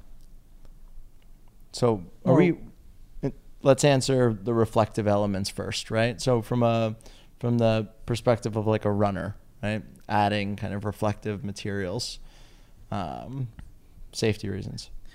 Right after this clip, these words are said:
Speaker 2: Yeah, again, I think, uh, one of the evolutions of our,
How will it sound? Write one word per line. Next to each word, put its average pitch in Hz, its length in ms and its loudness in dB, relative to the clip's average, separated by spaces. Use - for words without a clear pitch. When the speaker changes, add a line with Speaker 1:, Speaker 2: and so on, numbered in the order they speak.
Speaker 2:
Yeah, 160 160 8
again, 139 260 6
I 131 80 4
think, 143 400 0
uh, 131 200 -2
one 151 160 4
of 156 80 8
the 147 100 6
evolutions 143 600 4
of 127 120 0
our, 123 280 2